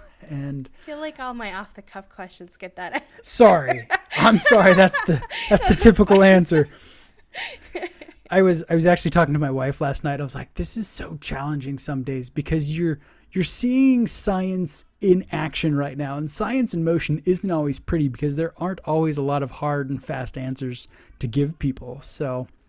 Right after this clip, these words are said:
Speaker 2: Sure. No, I understand. Okay. Um,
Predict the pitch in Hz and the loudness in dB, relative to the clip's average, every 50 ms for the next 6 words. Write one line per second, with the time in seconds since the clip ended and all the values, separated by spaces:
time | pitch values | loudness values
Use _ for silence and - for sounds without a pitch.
0 | _ _ _ _ - - - - - 208 196 196 190 196 196 196 - - 208 202 | _ _ _ _ -10 -10 -8 -6 -4 -2 -2 -2 -2 -4 -6 -10 -12 -10 -8 -6
1 | 202 196 202 202 202 202 202 - - 185 180 185 190 185 _ _ _ _ - - | -6 -6 -6 -6 -6 -8 -10 -8 -8 -8 -8 -10 -10 -14 _ _ _ _ -20 -20
2 | - - - - - - - - - - - 240 262 214 107 - - _ _ _ | -20 -20 -20 -20 -20 -20 -20 -18 -8 -6 -4 -2 -2 -4 -4 -6 -10 _ _ _
3 | _ - 214 226 233 233 226 233 233 233 233 233 226 | _ -4 -4 -2 -2 -2 -4 -4 -4 -6 -8 -8 -12